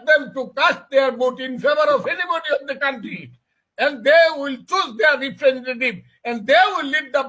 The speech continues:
parliament as a member of parliament, and they will do all the সংস্কার। আরে বাপ রে, সংস্কার করবো আলী রিয়াজ, ডক্টর আলী রিয়াজ, চল্লিশ বছর পর্যন্ত যে দেশে নাই, তার সংস্কার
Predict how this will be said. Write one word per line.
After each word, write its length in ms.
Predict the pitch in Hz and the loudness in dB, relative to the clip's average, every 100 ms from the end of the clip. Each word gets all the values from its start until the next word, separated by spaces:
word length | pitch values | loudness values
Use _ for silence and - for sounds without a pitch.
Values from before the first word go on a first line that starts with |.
| 381 | -6
parliament 460 | 294 233 233 226 175 _ _ 254 | -4 -2 -2 -4 -6 _ _ -4
as 80 | 262 | 2
a 20 | 254 220 | 2 4
member 260 | 254 254 233 | 2 2 -2
of 40 | 190 202 | -4 -6
parliament, 420 | 180 170 147 131 120 _ - | -4 -4 -8 -14 -16 _ -6
and 120 | 226 202 | -4 0
they 140 | 240 349 381 | 2 4 2
will 200 | 349 240 - _ _ _ _ _ _ _ _ _ _ _ _ _ _ _ _ _ _ 170 | 0 -4 -12 _ _ _ _ _ _ _ _ _ _ _ _ _ _ _ _ _ _ -10
do 100 | 311 311 269 | -8 0 4
all 200 | 302 381 370 | 6 6 4
the 100 | 349 320 - | 0 0 0
সংস্কার। 420 | 302 262 - 220 175 208 | -2 -2 -6 -4 -2 0
আরে 140 | 262 254 | -2 0
বাপ 180 | 254 233 220 | -2 -4 -8
রে, 80 | 220 190 | -8 -6
সংস্কার 360 | 302 - 254 247 | -6 -6 -6 -4
করবো 200 | 254 226 285 277 | -6 -2 0 0
আলী 160 | 262 262 226 | 0 -4 -2
রিয়াজ, 280 | 214 180 135 135 | -2 -2 -6 -10
ডক্টর 260 | 233 175 233 233 | -12 -8 -6 -4
আলী 160 | 226 208 | -6 -8
রিয়াজ, 200 | 196 160 - _ _ - | -6 -6 -8 _ _ -2
চল্লিশ 300 | 269 269 285 277 | -2 -2 -4 -2
বছর 220 | 247 254 190 | 0 -2 -4
পর্যন্ত 220 | 233 202 226 | -8 -8 -8
যে 80 | 214 208 | -8 -6
দেশে 220 | 226 180 233 | -8 -8 -8
নাই, 120 | 202 180 _ _ - | -8 -8 _ _ -6
তার 160 | 262 233 | -6 -6
সংস্কার 360 | - 277 - 247 | -6 -8 -4 -4